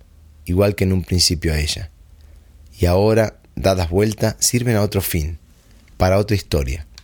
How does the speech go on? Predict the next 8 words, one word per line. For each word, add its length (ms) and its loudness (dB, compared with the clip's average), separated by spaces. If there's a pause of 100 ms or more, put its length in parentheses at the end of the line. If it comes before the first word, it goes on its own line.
(140)
la 140 0
historia 540 0 (480)
que 100 0
no 120 2
fue. 280 -8 (1000)
Quisiera 420 2
no 200 2
idealizarla, 720 0